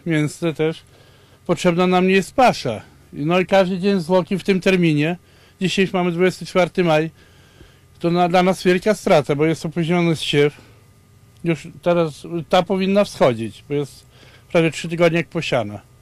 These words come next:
A teraz trzeba to wszystko zakultywować, to znaczy zrobić kultywację, odsiać, opryski na nowo. No, koszt jest po kosztach, bez, bez niczego, tylko koszt nasion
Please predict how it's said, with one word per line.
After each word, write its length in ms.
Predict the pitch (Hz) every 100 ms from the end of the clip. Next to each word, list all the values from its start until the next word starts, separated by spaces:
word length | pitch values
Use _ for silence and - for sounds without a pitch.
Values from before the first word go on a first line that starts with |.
| _ - - _ -
A 120 | 147
teraz 220 | 180 175
trzeba 200 | - 180
to 120 | 170
wszystko 400 | 156 180 - 180 - - - - - _ -
zakultywować, 880 | 147 170 175 - 165 180 180 175 190
to 120 | 196
znaczy 300 | 185 185 190
zrobić 260 | 175 180 175
kultywację, 600 | 180 160 175 170 190 185
odsiać, 520 | 160 - 185 185 - - - - - _ _ _
opryski 480 | 185 160 185 - 196
na 120 | 185
nowo. 400 | 185 180 180 208 165 - -
No, 180 | 202 220
koszt 440 | - 220 - - - _ _ _ -
jest 300 | 208 202 - - _ _ _ _ _
po 140 | - 202
kosztach, 560 | 285 226 - 151 123 - - -
bez, 340 | 165 175 151 175
bez 280 | 170 190 170
niczego, 420 | 185 - 208 202
tylko 300 | 185 202 190 175 170
koszt 300 | 190 190 -
nasion 560 | 185 180 - 185 196